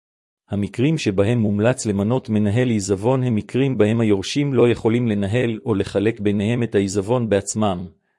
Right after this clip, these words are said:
עקב אי הסכמה או סכסוך ארוך ביניהם, מקרים בהם הנפטר הותיר אחריו חובות, או כמות גדולה של רכוש שקשה לאתרו באופן עצמאי,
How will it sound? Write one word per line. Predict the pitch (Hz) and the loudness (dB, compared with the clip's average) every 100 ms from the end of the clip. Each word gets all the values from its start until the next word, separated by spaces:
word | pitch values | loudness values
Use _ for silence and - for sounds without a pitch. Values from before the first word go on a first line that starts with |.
| - | -10
עקב | - - 98 | -8 -4 -2
אי | 123 | 0
הסכמה | 120 - - 113 131 | 0 0 -2 -2 -2
או | 123 117 | -2 -4
סכסוך | - 92 - 139 120 | -4 -6 -4 -2 0
ארוך | 110 127 101 | 2 0 0
ביניהם, | 101 90 87 92 87 - _ _ _ - | -4 -2 -6 -8 -10 -14 _ _ _ -8
מקרים | 101 - 139 147 | -6 -2 0 2
בהם | 117 113 110 | 2 4 2
הנפטר | 104 - 151 | -2 0 2
הותיר | 131 117 - 135 | 2 2 0 0
אחריו | 104 113 113 95 | 0 0 0 -2
חובות, | - 104 90 85 - _ _ _ _ _ 104 | -4 -6 -2 -4 -6 _ _ _ _ _ -10
או | - | -4
כמות | 113 139 143 | -2 -2 -2
גדולה | 107 104 120 147 | 2 4 4 2
של | 139 101 | 0 -2
רכוש | 87 139 139 - | -2 -4 -4 -6
שקשה | 113 117 - 143 | -6 -4 0 2
לאתרו | 120 101 127 135 | 2 2 2 2
באופן | 113 120 123 107 | 2 0 0 -2
עצמאי, | 101 - 95 92 90 | -4 -6 -10 -8 -10